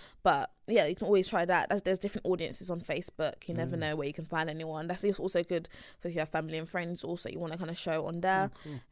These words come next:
Speaker 1: who don't necessarily wanna WhatsApp. <laughs>
Speaker 2: Yeah, yeah, I can imagine.
Speaker 1: But
Speaker 2: Oh,
Speaker 1: that is an
Speaker 2: cool.
Speaker 1: option.
Speaker 2: Yeah, yeah. I'm
Speaker 1: So with
Speaker 2: looking into that.
Speaker 1: Instagram, what was your kind of strategy? Did, did you, like, in, did you think, "Okay,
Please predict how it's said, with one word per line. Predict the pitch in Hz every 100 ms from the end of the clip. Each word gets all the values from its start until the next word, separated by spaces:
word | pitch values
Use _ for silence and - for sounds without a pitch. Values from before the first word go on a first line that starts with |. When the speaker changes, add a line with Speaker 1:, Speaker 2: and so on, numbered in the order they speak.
| -
Speaker 1:
who | 170
don't | 165 160
necessarily | 165 - 165 160
wanna | 165
WhatsApp. | 170 - - - -
<laughs> | - - -
Speaker 2:
Yeah, | - 127
yeah, | 123 127
I |
can | 117 127
imagine. | 139 - 101 107 -
Speaker 1:
But | 190
Speaker 2:
Oh, | 180
Speaker 1:
that |
is | 196
an | 180
Speaker 2:
cool. | 147
Speaker 1:
option. | - - - - - 269 302
Speaker 2:
Yeah, | 123 131 117
yeah. | 117 107 127 - - -
I'm | 120
Speaker 1:
So | 220
with | 214 269
Speaker 2:
looking | 254
into | 233
that. | - 240
Speaker 1:
Instagram, | 180 156
what | 214 262
was | 254
your | 262
kind | - 240
of | 240
strategy? | - - 240 - 190
Did, | 185 - -
did | 202 190
you, | 190 -
like, | 175 170
in, | - 185 175 180 -
did | - 190
you | 202
think, | 220 147
"Okay, | 190 202 160